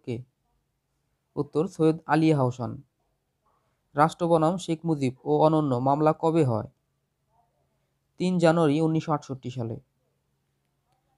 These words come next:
কবে বাংলাদেশ ও ভারতের মধ্যে মৈত্রী চুক্তি স্বাক্ষর হয়? উনিশ মার্চ উনিশশো বাহাত্তর সালে। আলোকিত মানুষ তৈরির কর্মসূচি কোন সংগঠনের?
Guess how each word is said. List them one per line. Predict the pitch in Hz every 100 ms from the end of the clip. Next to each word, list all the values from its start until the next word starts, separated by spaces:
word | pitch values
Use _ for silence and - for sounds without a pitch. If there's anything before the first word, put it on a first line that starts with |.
| _
কবে | - 180 165
বাংলাদেশ | 160 165 175 165 160
ও | 175
ভারতের | 151 156 165 160
মধ্যে | 165 147 143 156
মৈত্রী | 156 160 -
চুক্তি | 165 156 - 165
স্বাক্ষর | 151 135 139
হয়? | 127 110 - _ _ _ _ _ _ _ _ _ _ _ _ _ _ _ _ -
উনিশ | 165 175 160
মার্চ | 139 160
উনিশশো | - 151 151 170
বাহাত্তর | 147 131 127
সালে। | - 113 117 _ _ _ _ _ _ _ _ _ _ _ _ _ _ _ _ _ _ _ _ _ _ _ _ _ _ _ _ -
আলোকিত | 156 175 190 180
মানুষ | 175 160 143 170 -
তৈরির | 160 165 175
কর্মসূচি | 170 160 165 160 -
কোন | 160 165 175
সংগঠনের? | 165 147 131 131 117